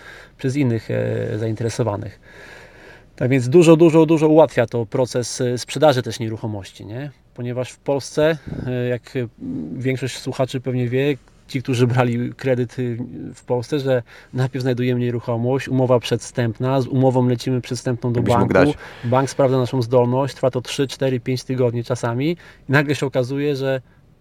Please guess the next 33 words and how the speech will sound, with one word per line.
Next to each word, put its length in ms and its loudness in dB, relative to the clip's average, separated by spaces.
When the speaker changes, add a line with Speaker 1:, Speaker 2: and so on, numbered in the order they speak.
Speaker 1:
bam, 320 -4
nie 120 -4
możecie 300 -2
dostać, 260 -2
bo 100 -6
za 100 0
drogi, 440 -4
bo 340 0
nieruchomość 560 -2
nieatrakcyjna 600 -2
dla 140 0
banku, 540 0
bo 180 0
coś 200 -2
tam 140 -2
w 40 -8
księdze 320 0
wieczystej 440 -4
jest 140 -6
nie 80 -2
tak, 300 0
nie? 160 -8
Tak 160 -6
więc 300 -4
i 240 0
straciliśmy 760 4
miesiąc 380 0
czasu 260 0
czy 140 -4
więcej 540 2
na 140 4
czymś, 260 0
czego 400 2